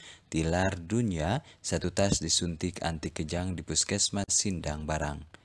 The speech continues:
Samemeh dibawa ke puskesmas, Dava gering panas tepi ka kungsi uubar ka dua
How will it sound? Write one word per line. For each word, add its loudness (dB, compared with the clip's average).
Samemeh 2
dibawa -2
ke -2
puskesmas, 2
Dava 4
gering 0
panas 2
tepi -2
ka 2
kungsi 0
uubar 2
ka 2
dua 0